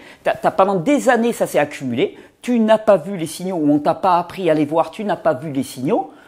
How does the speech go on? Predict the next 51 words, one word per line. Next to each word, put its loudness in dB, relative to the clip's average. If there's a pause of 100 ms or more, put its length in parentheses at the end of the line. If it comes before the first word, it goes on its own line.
(160)
hein. -6 (560)
Et 4
donc 2
là, 4
maintenant, -2
ben, -2
il -8
y 0
a 4
une 2
grosse -2
charge -8
toxique -10
à -4
traiter. -14
Donc -16
c'est -12
clair -6
que -12
c'est -6
plus -10
compliqué. -10 (260)
L'idéal, 2 (160)
c'est -8
de -4
prévenir. -8 (100)
On -2
est -6
d'accord. -8 (260)
Ça 0
va 2
être -6
plus -12
compliqué, -10
mais -2
ça -12
se -12
fait -10 (160)
aussi. -6 (240)
C'est -4
la 4
même 0
chose, 0 (460)
mais 0
avec 0
plus -4
de 2
rigueur -2 (180)
et -4
plus -8
intense. -8